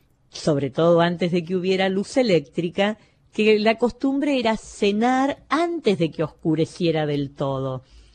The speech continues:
Cenar antes de que oscureciera del todo. Es decir, cuando no había luz eléctrica, todavía inclusive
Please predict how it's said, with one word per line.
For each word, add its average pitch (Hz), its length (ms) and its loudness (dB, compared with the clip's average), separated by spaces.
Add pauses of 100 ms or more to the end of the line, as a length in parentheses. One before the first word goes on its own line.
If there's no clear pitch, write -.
Cenar 185 800 -2 (140)
antes 269 600 0
de 190 140 -2
que 170 100 -2
oscureciera 190 800 -2
del 147 240 -4
todo. 165 440 2 (440)
Es 170 120 -2
decir, 180 440 0 (840)
cuando 160 280 -2
no 185 80 -2
había 196 240 0
luz 202 220 -4
eléctrica, 180 640 -2
todavía 160 400 -2
inclusive 180 640 -4